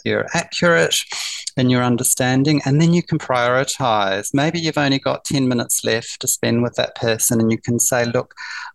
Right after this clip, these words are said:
I can hear there's a lot going on. You mentioned A, B, C, D. Uh,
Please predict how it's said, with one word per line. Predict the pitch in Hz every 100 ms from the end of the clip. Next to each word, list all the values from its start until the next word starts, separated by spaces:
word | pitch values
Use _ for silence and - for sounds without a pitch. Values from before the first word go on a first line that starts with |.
| _ -
I | -
can | 131
hear | 110 135 131
there's | 123
a | 123
lot | 123 -
going | 117 123 147
on. | 185 175 170 - -
You | 127
mentioned | 123 131 - - 120
A, | 123 113
B, | 117
C, | 110 - 107 -
D. | 131 127 123 120 120 - - - - _ _ _ _ -
Uh, | 113 113 113 117